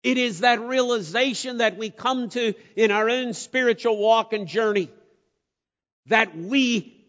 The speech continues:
can't save ourselves.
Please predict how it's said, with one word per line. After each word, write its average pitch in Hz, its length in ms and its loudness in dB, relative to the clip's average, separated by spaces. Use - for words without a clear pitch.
can't 214 400 0
save 196 640 0
ourselves. - 800 -6